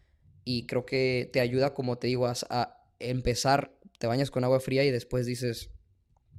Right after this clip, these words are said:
eh, "No, pues, o sea, ya me bañé con agua fría", pues ya, o sea, y, y en ese momento, no sé, como te ayuda a romper ese, esa barrera mental que tienen muchos de empezar cosas, porque ya estás haciéndolo.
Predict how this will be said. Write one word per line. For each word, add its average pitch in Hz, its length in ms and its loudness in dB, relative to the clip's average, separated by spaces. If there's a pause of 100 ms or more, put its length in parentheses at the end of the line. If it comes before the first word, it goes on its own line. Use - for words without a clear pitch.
(140)
eh, 110 640 -2 (320)
"No, 202 200 4
pues, 147 280 0
o 131 60 -8
sea, 127 140 0
ya 131 160 2
me 151 100 4
bañé 147 220 4
con 151 140 2
agua 151 180 6
fría", 156 320 4
pues 135 140 0
ya, 123 180 -4
o 127 80 -4
sea, 120 180 -6
y, 131 240 -4
y 135 60 6
en 131 100 2
ese 135 120 2
momento, 131 340 2
no 147 120 4
sé, 190 140 4
como 143 200 0
te 135 80 4
ayuda 139 320 4
a - 20 4 (120)
romper 135 380 2
ese, 151 340 2
esa 135 220 0
barrera 139 320 4
mental 131 320 -6
que 143 100 -8
tienen 147 260 -4
muchos 139 260 -12
de 139 60 -6
empezar 123 340 -12
cosas, - 420 -6 (460)
porque 139 180 -2
ya 139 40 10
estás 151 180 0
haciéndolo. 135 480 -2